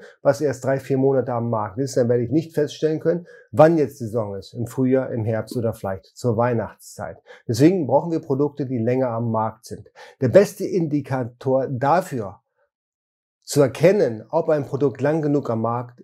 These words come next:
ist, ist dann auf den ersten Blick die Reviews. Also wie viel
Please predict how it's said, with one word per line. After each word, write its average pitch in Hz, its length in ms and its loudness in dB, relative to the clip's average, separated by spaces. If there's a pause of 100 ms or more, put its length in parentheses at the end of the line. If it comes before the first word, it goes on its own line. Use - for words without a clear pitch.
ist, - 500 2 (380)
ist 143 260 -2
dann 135 100 2
auf 117 180 -4
den 120 100 -6
ersten 113 360 -6
Blick 120 220 -4
die 170 120 -4
Reviews. 175 520 -2
Also 123 400 -4
wie 175 220 0
viel 185 500 -2